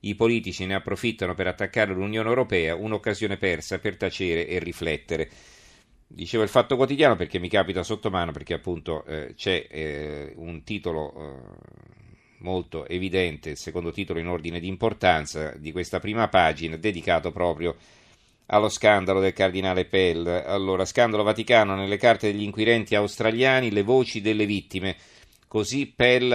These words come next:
abusava dei coristi, tutte le accuse al cardinale, due uomini all'epoca lo accusano, all'epoca bambini, lo accusano di essere stati palpeggiati in piscina nel settantotto.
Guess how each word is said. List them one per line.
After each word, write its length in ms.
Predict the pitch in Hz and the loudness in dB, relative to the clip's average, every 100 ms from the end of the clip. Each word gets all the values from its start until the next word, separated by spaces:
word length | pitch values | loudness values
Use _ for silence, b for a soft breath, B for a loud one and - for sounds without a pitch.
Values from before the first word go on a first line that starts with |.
| - | 4
abusava 720 | 110 101 104 101 120 117 110 | 2 2 -2 2 6 6 6
dei 200 | 104 107 | 2 0
coristi, 680 | - 113 120 110 - 82 73 | 2 2 2 0 -6 -10 -8
tutte 300 | 120 117 110 | -6 -2 0
le 100 | 110 | 0
accuse 380 | 107 113 107 107 | 0 -2 -2 -2
al 100 | 95 | 0
cardinale, 640 | 104 98 104 113 104 80 | 0 0 0 2 2 0
due 140 | 78 87 | 0 0
uomini 460 | 95 110 101 95 | 2 2 0 0
all'epoca 680 | 95 101 107 98 92 80 82 | 0 2 2 2 -2 -2 -2
lo 140 | 87 87 | 0 -2
accusano, 720 | - 110 104 92 85 82 - b b b | -4 -6 -4 -4 -4 -4 -8 b b b
all'epoca 440 | 98 113 95 98 | 2 2 2 2
bambini, 520 | 92 101 107 104 82 | 2 0 0 -2 -2
lo 120 | 87 | -2
accusano 460 | 90 - 117 98 90 | -2 0 -2 -2 -2
di 100 | 95 | 0
essere 280 | 95 98 92 | -2 -2 -2
stati 340 | - 101 90 | 2 2 2
palpeggiati 680 | 98 95 - 92 107 104 98 | 0 0 0 -2 4 4 4
in 120 | 90 | -6
piscina 440 | 101 104 - 127 117 | -10 -10 -6 -2 0
nel 160 | 104 | 0
settantotto. 880 | - 104 - 98 90 90 80 - 85 | 0 -2 0 0 2 0 0 -2 -8